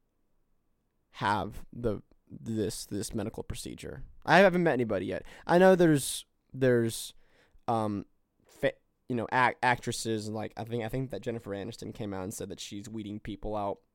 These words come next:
based on their, um, status. And honestly, if that's what it takes to end, um, a relationship with somebody, <clears throat> whether it be, um,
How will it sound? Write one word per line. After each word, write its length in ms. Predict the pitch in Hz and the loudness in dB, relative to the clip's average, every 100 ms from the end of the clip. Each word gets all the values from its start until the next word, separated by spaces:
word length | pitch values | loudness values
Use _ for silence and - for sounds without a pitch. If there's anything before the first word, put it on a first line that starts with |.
| _ | _
based 300 | - 107 - | -10 -10 -8
on 200 | 104 101 | -8 -6
their, 360 | 101 98 95 113 _ _ _ _ _ 92 | -6 -6 -6 -10 _ _ _ _ _ -10
um, 340 | 95 92 - | -6 -6 -10
status. 560 | - 127 117 110 - - | -6 0 0 0 -4 -2
And 120 | 147 | 0
honestly, 640 | 135 156 160 180 180 170 - - - _ _ _ _ _ _ _ _ _ _ _ _ _ _ _ _ _ _ - | 2 2 2 2 2 2 -2 -10 -16 _ _ _ _ _ _ _ _ _ _ _ _ _ _ _ _ _ _ 2
if 100 | 156 | 6
that's 280 | 170 165 - | 10 10 8
what 140 | 240 | 2
it 100 | 208 | 2
takes 640 | - 147 139 151 - - - _ _ _ _ - | 0 2 2 2 -6 -10 -14 _ _ _ _ -16
to 360 | - 160 143 - | 0 2 2 2
end, 500 | 127 131 135 135 123 - - | 0 2 4 2 -2 -10 -2
um, 440 | 120 120 117 110 - | 2 2 0 -4 -6
a 60 | |
relationship 440 | 120 127 131 - 160 | -4 -2 -2 -4 -6
with 100 | 170 | -2
somebody, 500 | 196 196 202 214 202 - - _ _ _ _ - | -2 0 0 -2 -4 -10 -16 _ _ _ _ 8
<clears throat> 60 | - 285 - 131 - _ - | 10 10 6 -4 -10 _ -12
whether 360 | 131 139 143 139 | -2 0 4 4
it 160 | 123 | 6
be, 380 | 139 131 120 113 - - - - | 6 6 4 2 -4 -20 -8 2
um, 580 | 120 117 113 107 107 | 4 4 4 2 -2